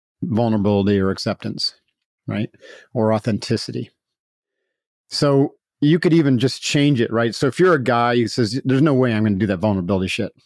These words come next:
right? And I say, "Fine," right? I, even in my books, During the Wolf, I, I said, "Li-, listen, Navy seals don't do vulnerable, right? It's not good to be vulnerable when you're surrounded by the enemy.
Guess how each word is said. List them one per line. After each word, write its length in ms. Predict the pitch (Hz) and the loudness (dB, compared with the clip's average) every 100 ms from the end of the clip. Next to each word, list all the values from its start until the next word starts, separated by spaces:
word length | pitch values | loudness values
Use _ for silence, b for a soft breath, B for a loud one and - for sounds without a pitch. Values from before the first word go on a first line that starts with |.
| _ - | _ -8
right? 240 | 104 104 - _ b b b _ _ _ _ - | -4 -4 -6 _ b b b _ _ _ _ -4
And 440 | 123 123 123 123 - 123 | -2 0 0 -2 -2 -4
I 100 | 131 | -2
say, 160 | 143 | 0
"Fine," 360 | 127 139 120 98 | 0 -2 -2 -2
right? 180 | 107 110 | -2 0
I, 180 | 123 139 | 0 2
even 220 | 147 143 | 2 4
in 60 | 131 | 2
my 160 | 120 | 2
books, 260 | 110 117 - | 0 -4 -2
During 200 | 123 113 | -2 0
the 100 | 110 | 2
Wolf, 240 | 113 107 | 0 0
I, 100 | 107 95 - | -2 -4 -6
I 40 | 113 | -4
said, 200 | 135 120 | 0 0
"Li-, 160 | 123 | 0
listen, 260 | 151 135 120 | 0 -2 2
Navy 200 | 143 151 | 2 2
seals 280 | - 147 113 | 0 0 2
don't 240 | 131 120 | 0 0
do 140 | 110 110 | 0 2
vulnerable, 540 | 107 107 98 85 82 | 2 0 0 -4 -6
right? 280 | - 110 113 | -4 -2 0
It's 160 | - - | -2 0
not 240 | 170 143 | -2 0
good 180 | 101 151 | 0 2
to 60 | 120 | 2
be 140 | 110 | 2
vulnerable 720 | 104 92 123 120 98 90 95 - _ _ - | 2 2 2 2 0 -2 -4 -6 _ _ -4
when 180 | 117 113 | 0 0
you're 120 | 107 | 0
surrounded 360 | - 113 110 | -2 -2 0
by 140 | 101 98 | 0 -2
the 140 | 101 | 0
enemy. 400 | 98 98 127 - | -2 -4 -8 -14